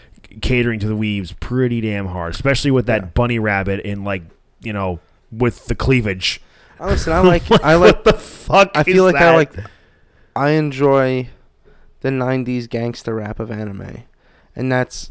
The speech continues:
Speaker 2: the, it's like a couple. It's like Inuyasha, Rurouni Kenshin. Uh, you
Speaker 1: See,
Speaker 2: know,
Speaker 1: I don't know.
Speaker 2: everybody watched Dragon Ball Z.
Speaker 1: See, I, other than Dragon Ball Z, I don't know what the fuck you're talking about.
Speaker 2: I've watched, I, I didn't finish Naruto, and I'm like a heathen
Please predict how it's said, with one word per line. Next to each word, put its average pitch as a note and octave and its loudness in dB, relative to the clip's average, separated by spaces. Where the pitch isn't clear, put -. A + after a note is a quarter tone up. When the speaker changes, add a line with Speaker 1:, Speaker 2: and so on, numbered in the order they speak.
Speaker 2:
the, C3 -2
it's - -10
like B2+ -4
a B2 -6
couple. A#2 -4
It's - -12
like A2+ -6
Inuyasha, B2 -2
Rurouni C3 0
Kenshin. B2 -4
Uh, B2 -10
you C3 -8
Speaker 1:
See, C#3+ 4
Speaker 2:
know, B2 2
Speaker 1:
I C3 4
don't D#3 4
know. D#3+ 2
Speaker 2:
everybody C#3+ 4
watched B2+ 2
Dragon C3 0
Ball A#2+ 0
Z. A2 -8
Speaker 1:
See, C3+ -2
I, A#2 -4
other C3+ 2
than C3+ 0
Dragon A2+ 0
Ball G#2+ -2
Z, G2 -4
I D#2+ -4
don't A#2 -2
know A2+ -2
what G2+ -4
the E2+ -6
fuck - -8
you're F2 -12
talking D#2+ -14
about. C2 -16
Speaker 2:
I've C#3 2
watched, C3+ 0
I, C3 0
I C#3 4
didn't D#3 -2
finish C#3+ -4
Naruto, C3+ -4
and B2+ -4
I'm B2 -4
like B2 -2
a A#2+ -2
heathen C3 -2